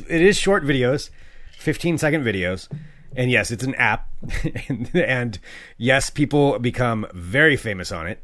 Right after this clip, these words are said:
And worldwide, it's got about eight hundred million users and a hundred million in the United States.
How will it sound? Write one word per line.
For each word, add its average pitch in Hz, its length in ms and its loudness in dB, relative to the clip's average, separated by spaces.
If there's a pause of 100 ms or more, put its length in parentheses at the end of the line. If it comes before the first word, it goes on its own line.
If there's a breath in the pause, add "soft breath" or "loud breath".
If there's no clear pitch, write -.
And 107 260 -4
worldwide, 117 520 2
it's - 80 -10
got 101 120 -4
about 92 260 -4
eight 120 160 -2
hundred 107 340 -6
million 107 440 -4
users 85 460 -10 (440 soft breath)
and 92 220 -6
a 87 40 -6
hundred 120 380 -2
million 101 340 -4
in 90 140 -10
the 87 80 -6
United 82 340 -8
States. - 360 -16